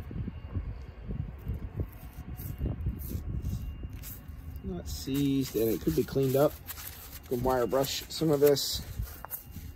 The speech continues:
And we'll see if that makes a difference. All right, let's go find our, our brushes. This is what the, the inside isn't, isn't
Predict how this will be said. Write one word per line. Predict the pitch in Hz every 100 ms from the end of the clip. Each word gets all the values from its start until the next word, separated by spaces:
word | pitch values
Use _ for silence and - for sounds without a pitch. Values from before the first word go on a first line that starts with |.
| - - - - - -
And |
we'll | 101
see | 98 - 143
if | 110
that | 120 95
makes | 101 95 -
a |
difference. | 87 101 90 92 90 - - - - - - - - - - - - - - - - - -
All | 110
right, | - - - - - - -
let's | -
go | 147 117
find | 123 117 110
our, | 95 90 92 - - - - - - - - - - -
our | 85
brushes. | 98 101 - 101 101
This | 110 -
is | 135
what | 107 -
the, | 113 - -
the | 135
inside | 247 - 160 147 151
isn't, | 160 131 - - - - - - - - -
isn't | 139 135